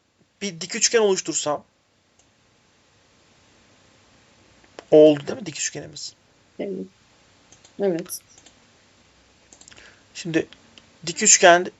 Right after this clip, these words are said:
Speaker 1: şurası doksan derece bizim açımızdan. Evet,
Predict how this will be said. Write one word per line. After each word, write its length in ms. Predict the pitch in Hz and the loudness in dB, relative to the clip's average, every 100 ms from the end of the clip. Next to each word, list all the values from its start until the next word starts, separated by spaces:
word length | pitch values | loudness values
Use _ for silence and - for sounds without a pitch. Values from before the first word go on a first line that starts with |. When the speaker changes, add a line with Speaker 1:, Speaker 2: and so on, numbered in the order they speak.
| - | -12
Speaker 1:
şurası 840 | - - - 220 226 - 233 330 _ _ _ _ _ _ _ - 156 | -6 -2 -2 -2 -4 -4 -6 -8 _ _ _ _ _ _ _ -4 4
doksan 460 | 202 - 208 185 | 4 4 0 0
derece 280 | 151 139 135 | -2 -6 -12
bizim 180 | 135 139 | -14 -14
açımızdan. 520 | 139 - 139 - - - _ _ _ _ _ _ - _ _ _ _ - - _ _ - _ _ _ _ _ _ _ _ _ _ - | -12 -12 -10 -8 -8 -10 _ _ _ _ _ _ -20 _ _ _ _ -20 -20 _ _ -20 _ _ _ _ _ _ _ _ _ _ -14
Evet, 200 | - 143 | -6 -6